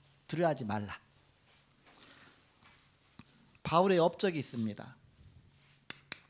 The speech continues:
바울은 최고의 선교사가 됐습니다. 그렇게 사단이 방해하는데도 불구하고 언약은 성취되죠.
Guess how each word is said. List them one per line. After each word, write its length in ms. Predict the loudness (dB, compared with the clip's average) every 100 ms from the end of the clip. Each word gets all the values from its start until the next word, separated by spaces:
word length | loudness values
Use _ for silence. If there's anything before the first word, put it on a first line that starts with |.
| -20 -20 -20 -20 _ _ -20 _ _ _ _ _ -20 -20 -20 -20 _ _ _ _ -20 -20 -20 _ -20 _ _ _ _ _
바울은 600 | 2 6 6 6 2 0 0
최고의 480 | 0 0 0 0
선교사가 500 | 2 -2 0 -2 -4
됐습니다. 540 | -6 -8 -8 -8 -12 -10
그렇게 420 | 0 0 2 -2
사단이 360 | -2 -4 -4 -4
방해하는데도 640 | -4 -2 -2 -4 -8 -10
불구하고 520 | -10 -8 -8 -12 -20 -20 _ _ -20 _
언약은 380 | -2 0 -2 -4
성취되죠. 600 | -4 -4 -4 -6 -8